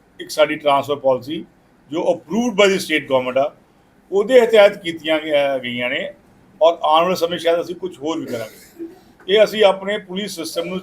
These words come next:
ਚੁਸਤ ਫੁਸਤ ਔਰ ਦਰੁਸਤ ਬਣਾਉਣ ਵਾਸਤੇ ਅਸੀਂ ਕਰ ਰਹੇ ਹਾਂ। ਫੌਜ ਵੀ ਕਰਦੀ ਆ, ਪੈਰਾਮਿਲਟਰੀ ਫੋਰਸਿਸ ਵੀ ਕਰਦੀਆਂ, ਸਾਰੇ ਕਰਦੇ ਨੇ। You know, one day a man is sitting in, ਅ, ਅੰਮ੍ਰਿਤਸਰ,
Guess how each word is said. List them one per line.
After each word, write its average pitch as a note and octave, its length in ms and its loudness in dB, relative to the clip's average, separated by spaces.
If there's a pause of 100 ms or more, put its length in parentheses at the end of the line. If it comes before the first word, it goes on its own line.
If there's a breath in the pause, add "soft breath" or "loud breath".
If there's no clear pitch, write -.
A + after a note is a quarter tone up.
ਚੁਸਤ G#3+ 300 -6
ਫੁਸਤ F#3 260 -10
ਔਰ F3 160 -2
ਦਰੁਸਤ E3 220 -12
ਬਣਾਉਣ D3 220 -4
ਵਾਸਤੇ B2+ 340 -6 (360)
ਅਸੀਂ C3+ 160 -10
ਕਰ C#3+ 140 2
ਰਹੇ E3+ 80 0
ਹਾਂ। G#3 60 0
ਫੌਜ E3 360 4
ਵੀ D3 120 -2
ਕਰਦੀ A#2+ 360 -2
ਆ, C3+ 260 -2 (500)
ਪੈਰਾਮਿਲਟਰੀ D3 460 4
ਫੋਰਸਿਸ E3 440 0
ਵੀ D3+ 120 -6
ਕਰਦੀਆਂ, C3 340 -2
ਸਾਰੇ F3+ 320 4
ਕਰਦੇ C3 260 0
ਨੇ। B2+ 80 -14
You E3 220 -10
know, G3 120 2 (440)
one F#3 160 4
day G3+ 140 8
a F#3+ 60 2
man F3+ 220 4
is E3+ 160 -2
sitting F#3+ 260 0
in, F#3 60 -4
ਅ, D#3 640 4
ਅੰਮ੍ਰਿਤਸਰ, E3+ 500 2